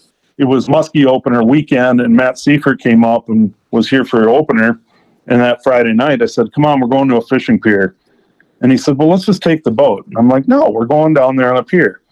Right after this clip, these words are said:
Well, we get there, and he goes, "We could have put the boat in. We'd have our electronics. We would have did this. We would have did that." And I said, "Yeah, but we're fishing on a pier."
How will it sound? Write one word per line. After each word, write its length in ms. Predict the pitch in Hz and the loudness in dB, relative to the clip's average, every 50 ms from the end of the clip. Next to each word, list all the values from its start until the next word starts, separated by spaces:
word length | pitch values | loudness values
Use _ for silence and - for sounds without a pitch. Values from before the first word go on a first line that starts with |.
| _ _ _ _ _ | _ _ _ _ _
Well, 160 | - 131 139 | -2 0 2
we 100 | 143 143 | 2 0
get 260 | 131 147 208 214 - - | 2 0 -2 -2 0 -2
there, 180 | 117 110 110 | 0 0 2
and 100 | 110 117 | 2 2
he 60 | 117 | 2
goes, 320 | 113 123 117 110 107 - _ _ _ _ _ _ _ _ _ - | 2 2 0 0 -2 -6 _ _ _ _ _ _ _ _ _ -2
"We 120 | 208 240 | -2 -2
could 160 | 233 - 277 233 | 0 0 0 -2
have 120 | - - | 0 -2
put 160 | - 170 - | -4 -4 -2
the 80 | - 123 | -4 -4
boat 300 | 104 131 151 175 180 135 | 0 0 2 2 2 0
in. 200 | 113 107 110 117 | -2 0 0 2
We'd 160 | 127 135 127 | 2 2 2
have 200 | 151 165 180 170 | 2 0 2 2
our 140 | 170 147 135 | 2 2 2
electronics. 720 | 131 135 135 135 _ - 156 143 139 123 117 117 - - | 2 0 -2 -2 _ -2 -2 0 0 0 -2 -4 -6 -6
We 100 | 120 123 135 | -4 0 0
would 120 | 156 151 | 2 0
have 100 | 147 131 | 0 0
did 220 | 143 143 139 113 | 0 -2 -2 0
this. 280 | 127 139 139 135 135 - | 0 0 0 0 -2 0
We 100 | 131 123 | 0 2
would 100 | 123 120 | 2 2
have 100 | 120 113 | 2 2
did 140 | 117 117 117 | 0 0 0
that." 180 | 127 127 123 | 0 0 0
And 120 | 123 - 135 | -2 -4 -6
I 40 | 117 | -6
said, 200 | - - 143 135 | -6 -8 -4 -2
"Yeah, 280 | 170 214 214 147 104 - - | 0 0 2 0 -2 -2 -2
but 100 | 123 135 | -2 0
we're 120 | 135 135 | 0 -2
fishing 320 | - - 170 156 - 160 151 | 0 -2 -4 -4 -2 -2 0
on 120 | 147 147 | 0 0
a 60 | 131 | -2
pier." 380 | - - 180 165 131 92 - | -2 -2 -2 0 0 -2 -4